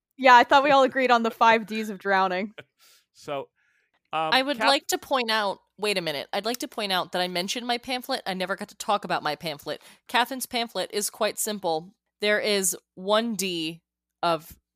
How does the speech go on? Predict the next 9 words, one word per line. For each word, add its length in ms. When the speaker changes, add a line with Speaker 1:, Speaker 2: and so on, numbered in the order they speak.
Speaker 3:
um, 420
drowning. 460
The 60
pamphlet's 360
very 200
simple. 480
Speaker 2:
Don't 180
drown. 180
Speaker 3:
Um, 300